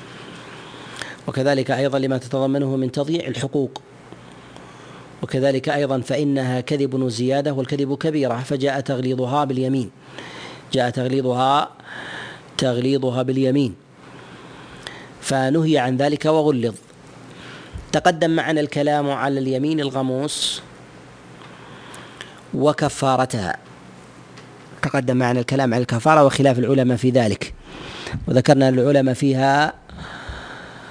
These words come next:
أن للعلماء فيها قولين، القول الأول وقول جمهور العلماء على أنه ليس فيها كفارة،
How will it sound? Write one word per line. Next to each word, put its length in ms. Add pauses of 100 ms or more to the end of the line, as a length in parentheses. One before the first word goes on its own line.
(420)
أن 220
للعلماء 680
فيها 340
قولين، 360
القول 300
الأول 380
وقول 320
جمهور 360
العلماء 460
على 200
أنه 200
ليس 200
فيها 220
كفارة، 540